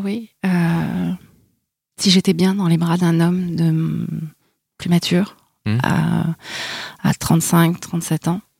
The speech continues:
Speaker 2: Hmm.
Speaker 1: Et je l'ai accepté à quarante ans. Lors d'une rencontre avec un homme,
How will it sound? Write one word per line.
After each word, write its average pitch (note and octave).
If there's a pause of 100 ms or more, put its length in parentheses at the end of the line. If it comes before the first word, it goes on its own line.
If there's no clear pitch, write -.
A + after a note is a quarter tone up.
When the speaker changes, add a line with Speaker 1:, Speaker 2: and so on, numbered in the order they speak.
(420)
Speaker 2:
Hmm. G#2+ (1040)
Speaker 1:
Et D3+
je D3+
l'ai D#3
accepté D3+
à F3
quarante E3
ans. C#3 (1200)
Lors D#3+
d'une D#3
rencontre D3+
avec D3
un D3+
homme, E3